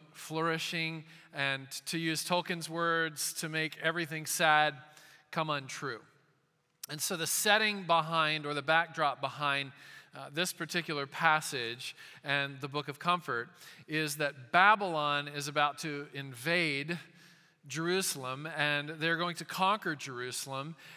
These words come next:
and they are going to put the Jews from Jerusalem into forced slavery. Now, uh, among the Old Testament scriptures, these, uh, Isaiah forty through sixty-six, these are the most quoted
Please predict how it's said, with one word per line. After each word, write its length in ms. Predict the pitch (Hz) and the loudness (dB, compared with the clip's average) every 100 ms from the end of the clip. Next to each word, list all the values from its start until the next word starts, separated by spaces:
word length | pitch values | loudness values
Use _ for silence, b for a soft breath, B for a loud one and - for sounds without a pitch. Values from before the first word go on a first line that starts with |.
| B | B
and 360 | 151 147 147 143 | 0 0 0 0
they 180 | 160 | 2
are 80 | 170 | 2
going 320 | 160 160 160 | 2 0 0
to 320 | 156 - 156 151 | -2 -2 -2 -4
put 380 | 156 196 190 | -4 -6 -4
the 80 | 151 | -8
Jews 680 | 143 151 175 160 151 147 151 | -6 -2 0 0 -2 -4 -6
from 480 | 156 - 165 170 165 131 143 135 _ 160 | -8 -2 0 0 -2 -12 -20 -20 _ -14
Jerusalem 600 | 143 139 127 - 143 139 135 | -8 -6 -6 -8 -8 -10 -8
into 300 | 151 147 147 | -8 -8 -10
forced 640 | - 143 147 139 - - - B B B - | -10 -8 -4 -2 -4 -6 -12 B B B -6
slavery. 840 | - - 160 147 143 127 107 104 | -4 -2 -2 -2 -2 -6 -10 -8
Now, 360 | 127 139 135 131 B B B B | -2 0 -2 -4 B B B B
uh, 220 | 139 139 | -6 -2
among 580 | 160 160 170 196 208 196 147 165 | -2 2 6 6 4 -2 -10 -6
the 140 | 170 | -2
Old 180 | 165 160 | -2 -2
Testament 500 | 180 156 156 139 143 | 0 -2 -2 -6 -8
scriptures, 800 | - 165 147 - 107 113 135 - B B B - | -4 -4 -4 -6 -8 -6 -6 -8 B B B -16
these, 680 | 131 160 180 131 104 - - | -6 0 0 0 -4 -6 -4
uh, 220 | 135 120 | -6 -4
Isaiah 520 | 127 135 170 175 170 127 | -2 0 2 2 2 -2
forty 440 | - 175 175 170 | -8 -2 0 0
through 180 | 156 160 | -2 -2
sixty-six, 800 | 151 160 - 180 - 127 117 - | -2 -2 -4 -4 -2 -4 -4 -8
these 480 | 135 143 170 196 190 | -8 -4 -2 0 -2
are 140 | 170 156 | -2 -4
the 80 | |
most 380 | 156 151 147 - | -2 -4 -4 -8
quoted 600 | - - 170 185 190 185 | -10 -4 -2 0 0 -2